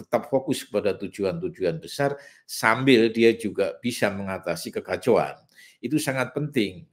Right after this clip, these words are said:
eh, menghadapi, eh, berbagai gejolak politik. Jadi terpilihnya dua tokoh ini menurut saya sangat ideal bagi P K B, ya. Sehingga seratus kursi yang dicanangkan P K B, eh,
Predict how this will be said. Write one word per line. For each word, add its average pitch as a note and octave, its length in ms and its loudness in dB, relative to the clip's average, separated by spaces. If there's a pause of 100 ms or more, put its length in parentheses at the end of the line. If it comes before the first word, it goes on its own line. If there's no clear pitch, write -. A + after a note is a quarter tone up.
(140)
eh, F2+ 560 -4
menghadapi, G#2+ 1040 2
eh, G2 80 -2
berbagai G#2+ 560 4
gejolak G2+ 320 0
politik. G#2 480 -2
Jadi G#2+ 560 0 (240)
terpilihnya A#2+ 640 0
dua G#2 240 2
tokoh F2 320 -4
ini A#2 240 -4
menurut F#2+ 320 -4
saya G#2+ 240 -4
sangat C3 400 -2
ideal G#2+ 480 6
bagi F#2+ 160 -2
P F#2 160 -2
K F#2 160 2
B, D#2 320 -6
ya. D#2+ 160 -6 (400)
Sehingga A2 480 2
seratus C3 560 0
kursi E3 480 4
yang A2 160 -4
dicanangkan B2 1500 -2
P A#2+ 40 2 (120)
K B2+ 40 10 (120)
B, F#2 80 -4 (320)
eh, F#2 320 -2